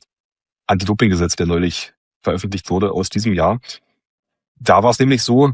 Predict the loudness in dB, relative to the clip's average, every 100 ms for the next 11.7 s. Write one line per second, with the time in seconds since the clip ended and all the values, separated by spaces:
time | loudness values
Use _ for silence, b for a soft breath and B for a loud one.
0 | -2 -4 0 2 2 0 -4 _ _ _
1 | _ _ _ _ _ 0 2 2 2 0
2 | -2 _ _ _ _ _ _ 0 2 2
3 | 0 0 2 2 0 -2 -4 -2 -2 -4
4 | -2 -4 -2 -2 0 0 2 0 0 -4
5 | -4 0 0 0 -4 -4 -4 -2 -2 -2
6 | -4 _ -4 -2 0 -2 -4 -6 -6 -8
7 | -12 B B B B B _ -8 -8 -12
8 | -8 -2 -2 -2 0 0 2 0 0 2
9 | 2 2 -2 -2 0 0 0 0 0 0
10 | -2 _ _ _ -2 0 0 0 0 0
11 | -2 -2 -2 -2 -4 -4 -6